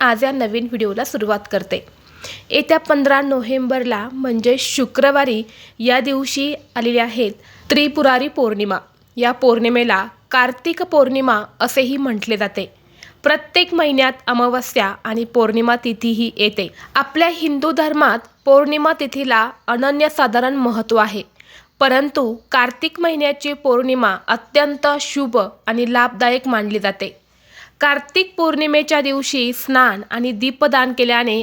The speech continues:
अनेक पटीने अधिक शुभ फळ मिळते असं देखील म्हटलं जातं. कार्तिक पौर्णिमेच्या दिवशी देवदीपावली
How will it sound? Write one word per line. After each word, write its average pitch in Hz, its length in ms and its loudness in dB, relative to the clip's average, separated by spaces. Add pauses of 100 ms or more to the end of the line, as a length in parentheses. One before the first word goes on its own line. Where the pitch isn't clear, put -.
(140)
अनेक 247 400 -2
पटीने 247 460 0 (160)
अधिक 254 480 -2
शुभ 240 300 0 (120)
फळ 262 140 0
मिळते 233 380 2 (380)
असं 254 260 0
देखील 254 320 -2
म्हटलं 226 360 0
जातं. 208 300 -2 (720)
कार्तिक 294 520 0
पौर्णिमेच्या 311 540 -2
दिवशी 269 520 -4
देवदीपावली 240 960 2